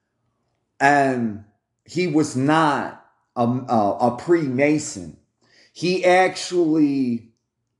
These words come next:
called his group the Illuminati. And basically the Illuminati,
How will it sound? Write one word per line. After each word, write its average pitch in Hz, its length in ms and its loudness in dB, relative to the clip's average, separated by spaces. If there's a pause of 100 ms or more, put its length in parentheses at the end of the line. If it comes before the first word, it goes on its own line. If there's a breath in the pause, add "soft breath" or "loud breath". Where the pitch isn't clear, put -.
(220)
called 160 500 4
his 143 300 0
group 143 520 -4
the 139 180 0
Illuminati. 135 1160 0 (440 soft breath)
And 123 220 0
basically 160 640 2
the 147 200 0
Illuminati, 135 1200 0